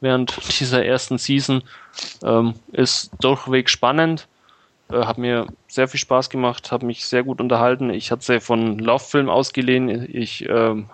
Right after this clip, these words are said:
hab quasi immer ein bisschen auf den Nägeln gekaut, bis die nächste Blu-ray endlich ankam, äh, weil ich da mal ein bisschen <laughs> warten musste dann zwischendurch.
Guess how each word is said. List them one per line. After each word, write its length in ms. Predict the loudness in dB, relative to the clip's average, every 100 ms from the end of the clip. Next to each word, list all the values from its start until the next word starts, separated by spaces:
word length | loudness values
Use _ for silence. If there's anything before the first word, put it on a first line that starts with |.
| -4
hab 160 | -4
quasi 320 | 0 0 0
immer 160 | 0 0
ein 100 | 0
bisschen 300 | -2 -4 0
auf 160 | 0 0
den 140 | 0
Nägeln 260 | 2 2 0
gekaut, 460 | 0 0 0 0
bis 140 | -6 -6
die 100 | -2
nächste 540 | -2 -2 0 0 0 -4 -16 -18 -18 -20 -20 _
Blu-ray 460 | 0 2 4 4 4
endlich 360 | 2 -2 -2 0
ankam, 520 | 0 2 2 2 -2 _ _ _ _ _ _ _ -14
äh, 80 | -6
weil 300 | -4 -4 -6
ich 80 | -4
da 100 | -2
mal 80 | 0
ein 80 | -2
bisschen 280 | -4 -2
<laughs> 40 | -2
warten 300 | -2 0 0
musste 320 | 2 0 2
dann 220 | 2 2
zwischendurch. 680 | 0 -2 -2 0 2 2 0